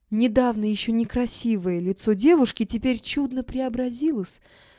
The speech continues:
став отражением её прекрасной души. Не вытерпел царь. Вошёл в залу, подошёл к угольщице Марии, взял её за руку и произнёс громко:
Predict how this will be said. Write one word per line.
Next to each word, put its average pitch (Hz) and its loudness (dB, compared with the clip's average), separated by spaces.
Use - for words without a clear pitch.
став - -2
отражением 208 0
её 196 2
прекрасной 233 -6
души. 202 -8
Не 220 6
вытерпел 277 4
царь. 254 -4
Вошёл 233 8
в 240 -2
залу, 262 6
подошёл 220 2
к - -14
угольщице 226 0
Марии, 226 4
взял 262 4
её 240 4
за 285 6
руку 254 -2
и 240 -8
произнёс 220 -2
громко: 165 -6